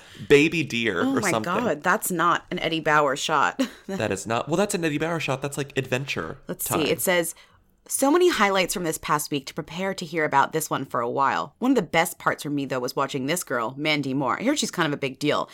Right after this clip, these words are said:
Speaker 2: "Go from never ever having camped in the wilderness before, oh God, to summiting her first n-, nineteener. Seven grueling days walking uphill at elevations, sleeping in a tent mountainside below freezing temps." And I won't even get to describe the bathroom
Speaker 1: No.
Speaker 2: situation.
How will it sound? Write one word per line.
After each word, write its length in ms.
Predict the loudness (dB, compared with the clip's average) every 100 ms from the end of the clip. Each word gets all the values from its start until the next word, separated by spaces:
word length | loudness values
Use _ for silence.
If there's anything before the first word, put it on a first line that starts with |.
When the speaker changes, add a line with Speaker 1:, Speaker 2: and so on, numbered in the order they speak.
| -16 -8 2
Speaker 2:
"Go 140 | 2
from 200 | 2 2
never 300 | 2 4 2
ever 300 | 2 0 -2
having 340 | -4 -2 -2
camped 340 | -2 -4 -4 -2
in 60 |
the 80 | -2
wilderness 400 | -2 -2 -4 -4
before, 340 | -6 -4 -2 0
oh 140 | -2
God, 320 | -4 -4 -4 -10 -18 0
to 100 | 2
summiting 680 | 2 2 4 4 4 2 2
her 140 | 0
first 540 | -2 -2 0 0 -4 -10 -10 -6
n-, 200 | -6 -2
nineteener. 840 | 2 2 0 -2 -2 -2 -6 -8 -8
Seven 440 | 0 2 4 2
grueling 420 | 2 2 2 0
days 400 | 2 2 2 -2
walking 320 | 0 0 0 -4
uphill 320 | -4 -4 -4
at 80 | -2
elevations, 840 | -2 -2 -2 -2 -4 -6 -6 -10 -14 _ _
sleeping 480 | -2 2 2 2 0
in 80 |
a 80 | -2
tent 340 | -2 -4 -4 -2
mountainside 460 | -4 -2 -4 -2
below 220 | 0 -2
freezing 400 | -2 -4 -4 -4 -6
temps." 300 | -6 -6 -4
And 80 |
I 80 | 0
won't 140 | 0 2
even 240 | -2 2
get 160 | 2 4
to 60 | 0
describe 300 | 0 -2 0
the 40 |
bathroom 300 | 4 6 4
Speaker 1:
No. 60 | 2
Speaker 2:
situation. 540 | 0 -6 -6 -10